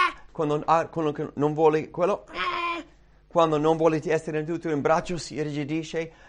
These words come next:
Di natura, mettimi giù, un bambino di natura vuole tutto subito. Siamo egoisti, vogliamo tutto subito. Questo è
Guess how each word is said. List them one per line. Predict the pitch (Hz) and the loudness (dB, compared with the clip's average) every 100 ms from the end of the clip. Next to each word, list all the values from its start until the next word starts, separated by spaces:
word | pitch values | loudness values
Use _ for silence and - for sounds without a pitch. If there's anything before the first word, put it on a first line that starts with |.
| - | -12
Di | 120 160 185 | -4 -2 -2
natura, | 190 165 139 131 | -2 -2 0 0
mettimi | 127 247 - 214 180 | 0 -4 -2 -4 -2
giù, | 165 123 - - - | -4 -4 -6 -20 -8
un | - 143 | -4 -2
bambino | 139 135 131 160 160 151 | 0 -2 -2 -4 -4 -4
di | 120 143 160 | -4 -6 -2
natura | 151 147 233 180 | -2 -2 -2 0
vuole | 135 151 165 170 | 2 2 2 0
tutto | 156 135 151 143 - | -4 -2 -2 -2 -8
subito. | - - 143 110 - 87 - _ _ _ _ _ _ _ | -10 -10 -10 -10 -14 -18 -18 _ _ _ _ _ _ _
Siamo | - 151 147 139 | -6 -2 2 2
egoisti, | 123 147 190 - - 98 _ _ - - | 0 -6 -8 -10 -18 -20 _ _ -20 0
vogliamo | 143 160 165 160 | 4 4 2 0
tutto | - 175 165 | -2 -6 -6
subito. | - 170 131 - 87 - - - - - - - | -4 -4 -4 -10 -16 -20 -20 -20 -20 -20 -20 -2
Questo | 156 170 175 - | 0 0 -2 0
è | 127 117 | 2 0